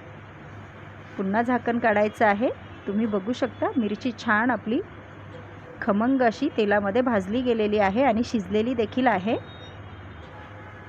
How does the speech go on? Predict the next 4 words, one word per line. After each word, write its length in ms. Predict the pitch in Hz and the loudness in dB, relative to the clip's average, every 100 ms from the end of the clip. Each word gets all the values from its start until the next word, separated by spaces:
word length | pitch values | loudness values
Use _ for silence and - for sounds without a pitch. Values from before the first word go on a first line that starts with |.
| - - - - - - - - - | -18 -18 -18 -18 -16 -16 -16 -10 -4
आता 200 | 202 233 | 4 4
यामध्ये 440 | 233 233 240 262 | 6 4 4 4
घालायचा 460 | 254 240 240 - 240 | 6 6 4 6 4
आहे 240 | 226 | 6